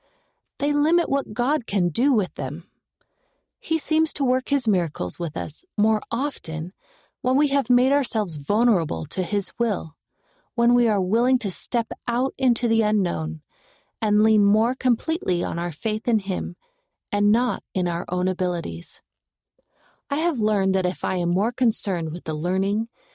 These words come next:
growing, and becoming process than with risking failure, I open myself to the strengthening power that Jesus Christ's atonement offers me.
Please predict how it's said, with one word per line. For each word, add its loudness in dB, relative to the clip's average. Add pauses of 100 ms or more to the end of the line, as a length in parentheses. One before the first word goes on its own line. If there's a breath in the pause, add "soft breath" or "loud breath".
(200 soft breath)
growing, 2
and -2
becoming 2
process -6 (500 soft breath)
than 0
with 0
risking 0
failure, -4 (580)
I -2
open 0
myself 0
to -6
the 0
strengthening 2
power -4 (420 soft breath)
that -6
Jesus 0
Christ's -2
atonement -2
offers -6
me. -10